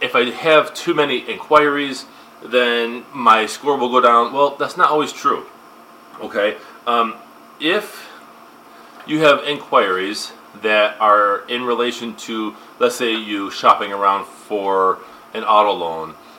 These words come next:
or a, a mortgage loan, okay, then that's not gonna affect it, um, compared to, you know, if you are just constantly applying, fully applying for applications all around. So, okay, that's myth number two.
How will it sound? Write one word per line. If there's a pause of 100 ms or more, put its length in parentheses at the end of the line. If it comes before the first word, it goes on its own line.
(140)
or
a, (260)
a
mortgage
loan, (360)
okay,
then
that's
not
gonna
affect
it, (360)
um, (760)
compared
to, (400)
you
know, (160)
if
you
are
just
constantly
applying, (300)
fully
applying
for
applications
all
around.
So, (460)
okay,
that's
myth
number
two.